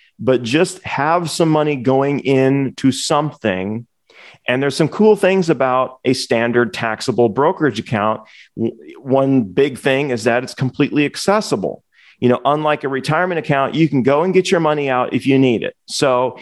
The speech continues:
if you really do have a true emergency,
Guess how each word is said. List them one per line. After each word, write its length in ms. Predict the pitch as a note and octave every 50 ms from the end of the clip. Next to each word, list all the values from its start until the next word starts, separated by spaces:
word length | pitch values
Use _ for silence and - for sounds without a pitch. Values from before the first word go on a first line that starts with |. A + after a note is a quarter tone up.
| - - - -
if 160 | - E3 D#3+ C#3
you 180 | F3+ G#3+ G3+
really 300 | F#3 F#3+ F#3+ F#3+ F#3+ F3
do 320 | C3+ B2 D#3+ F3 F#3+ G3 F#3
have 240 | E3 E3 E3 C#3
a 100 | C3+ C3
true 480 | - - - - - D#3+ F3+ G#3+ A#3 G#3+
emergency, 920 | G3+ E3+ D#3+ E3+ F3+ F#3 E3 C#3 A#2 G#2 - - G2+ F#2 E2+ D#2 D#2 -